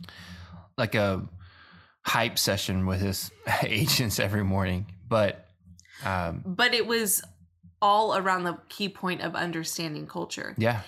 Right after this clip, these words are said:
Speaker 2: And getting his team to understand culture. And so it's a very practical thing of,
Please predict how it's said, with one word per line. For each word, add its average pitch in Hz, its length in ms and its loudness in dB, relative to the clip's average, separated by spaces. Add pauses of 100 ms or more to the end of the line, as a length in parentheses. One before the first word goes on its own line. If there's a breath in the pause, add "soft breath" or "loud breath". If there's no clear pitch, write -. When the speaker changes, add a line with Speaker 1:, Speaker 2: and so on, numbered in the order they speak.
(120)
Speaker 2:
And 180 180 -2
getting 175 240 2
his 170 260 -2
team 180 400 -4
to 180 100 -6
understand 165 600 -6
culture. - 500 -8 (480 loud breath)
And 180 540 0
so 220 140 4
it's 220 140 2
a 208 40 -2
very 247 240 2
practical 170 640 0
thing 175 400 -4
of, 165 460 -4